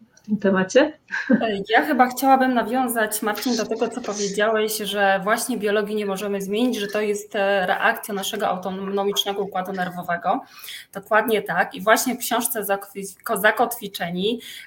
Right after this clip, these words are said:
Speaker 2: e, Deb Dana bardzo, e, bardzo przystępnie,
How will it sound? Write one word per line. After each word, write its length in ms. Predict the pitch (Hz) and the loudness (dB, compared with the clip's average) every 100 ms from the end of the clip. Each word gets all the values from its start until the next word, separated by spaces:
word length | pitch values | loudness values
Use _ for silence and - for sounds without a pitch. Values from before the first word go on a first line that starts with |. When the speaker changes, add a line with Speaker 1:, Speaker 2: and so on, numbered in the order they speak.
| - | 0
Speaker 2:
e, 240 | 190 185 | 2 2
Deb 260 | 240 277 208 | 2 0 2
Dana 600 | 196 202 190 180 196 202 190 | 6 8 6 4 4 2 2
bardzo, 680 | 202 247 - 226 220 208 - 170 | 2 2 0 2 2 0 2 2
e, 320 | 185 185 185 _ _ | 2 0 -4 _ _
bardzo 380 | - 226 240 247 | 0 2 2 -2
przystępnie, 1200 | - - 214 - - 247 269 254 196 190 233 311 | -4 -2 0 2 4 2 2 0 0 2 0 -2